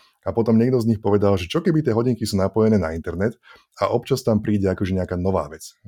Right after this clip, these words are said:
že to spustí nejakú animáciu alebo nejaká nová informácia, ktorú si to stiahne v nepravidelných intervaloch z internetu. A potom niekto iný povedal, čo keby tie veci, ktoré sa stiahnu, sú videohry.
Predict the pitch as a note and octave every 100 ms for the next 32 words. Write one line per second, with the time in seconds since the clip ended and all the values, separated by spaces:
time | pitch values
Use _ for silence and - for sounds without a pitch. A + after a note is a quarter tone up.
0 | F#2 D#2+ E2+ - G2 - G#2 G#2 F#2 G2+
1 | B2 G#2+ D#2+ - F2+ E2+ E2+ F2 F2+ G2
2 | A2 G#2+ G#2+ A2 G2+ G2 F#2+ - G2+ -
3 | - G#2+ G#2 G#2 F2+ A2 A2+ A2+ A2 G#2+
4 | G2+ F#2 G#2 G2 F#2+ F#2 F2 F2+ E2 E2
5 | - - _ - - _ _ G2 A#2+ A2+
6 | A2 C3 B2 B2+ D3 A#2 A#2 A2+ A2 G#2+
7 | - B2+ B2+ A2+ G#2 G#2+ G#2+ A2+ G#2+ -
8 | F#2+ F#2 G2+ - F#2+ A2+ E2 D2+ -